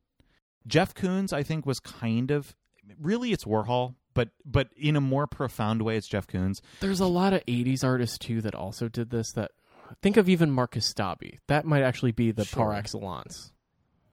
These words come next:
Speaker 2: Where it's like, "I do this kind of thing, and this is the only kind of thing, and I have a factory of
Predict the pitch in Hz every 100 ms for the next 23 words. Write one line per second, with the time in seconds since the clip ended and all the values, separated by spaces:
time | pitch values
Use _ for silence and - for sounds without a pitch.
0 | _ _ _ - 123 - 117 107 - 123
1 | 135 131 113 110 175 - 180 175 156 180
2 | 196 139 113 117 - 113 110 139 131 147
3 | 135 - 156 175 120 117 98 - 123 131
4 | - 143 131 95 107 -